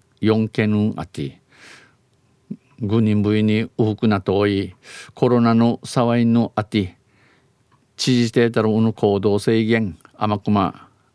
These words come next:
あっこなんでのうぬくくりの、ゆるだん、ゆるだる遊園地、えー、生まれやびん。県警や、デージなマギー事故になゆるうぬ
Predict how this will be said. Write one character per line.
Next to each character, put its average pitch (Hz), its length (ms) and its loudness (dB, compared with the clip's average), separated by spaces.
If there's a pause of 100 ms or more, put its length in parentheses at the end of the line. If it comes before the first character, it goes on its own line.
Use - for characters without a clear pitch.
(760)
あ 107 80 -6
っ 98 100 -14
こ 117 100 0
な 110 140 2
ん 104 80 0
で 92 140 -4
の 92 240 -6
う 101 40 -6
ぬ 98 120 -6
く 104 140 -6
く 95 160 -6
り 101 420 -2 (720)
の、 113 280 -2 (1080)
ゆ 110 100 2
る 107 140 0
だ 113 120 0
ん、 107 180 0 (180)
ゆ 113 160 0
る 120 100 0
だ 127 120 2
る 131 120 2
遊 117 200 4
園 98 180 0
地、 85 340 -4 (180)
え 85 200 -6
ー、 92 40 -10
生 104 100 -8
ま 92 180 -2
れ 87 100 -6
や 85 140 -4
び 80 220 -4
ん。 69 140 -12 (1800)
県 151 200 0
警 143 200 0
や、 131 240 0 (1400)
デ 110 220 2
ー 110 40 -2
ジ 117 120 2
な 120 300 2 (180)
マ 95 200 -4
ギ 101 200 -2
ー - 20 0
事 110 140 -2
故 120 160 0
に 123 280 4
な 117 160 0
ゆ 113 160 2
る 120 100 0
う 117 400 -2
ぬ 117 240 2